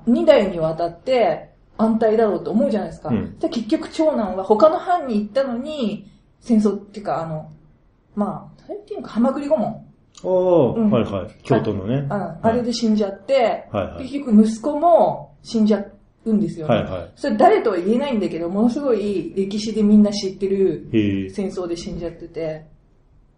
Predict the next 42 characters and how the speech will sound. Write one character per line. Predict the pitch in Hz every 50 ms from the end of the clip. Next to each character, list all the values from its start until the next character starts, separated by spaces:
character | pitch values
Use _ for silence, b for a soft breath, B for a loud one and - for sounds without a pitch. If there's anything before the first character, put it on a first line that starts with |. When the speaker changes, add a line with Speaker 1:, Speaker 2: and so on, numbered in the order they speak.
| -
Speaker 2:
は | 113 110
い | 92
は | 82 85 85 -
い | -
は | 87 -
い。 | _ _ _ _
Speaker 1:
ま | - 214 214 185 170 -
あ | -
ま | 208 202 190 165
あ。 | 160 - - - _ _ _
Speaker 2:
戦 | - 196 220 226
争 | 226 226
は | 208 190
い | 151
い |
ん | 127
じ | - 98
ゃ | 87
な |
い |
で | -
す | -
か、 | 98
言 | 87 -
っ |
て | - -
も。 | 87 - - _ _ _ _ _ _ _ _ _ _ _ _ _ _
Speaker 1:
そ | _ - 269 269
う | 220
で | 190 -
す | 180
ね。 | 185
あ | 185 190
の、 | 190 175
ぼ-、 | 160 277 302 277
戊 | - - 214 233
辰 | 226 - 285 311
戦 | - 349 349 330
争 | 285 - 220 190 180 -
と | 175 -
か | 180 170
も。 | - - -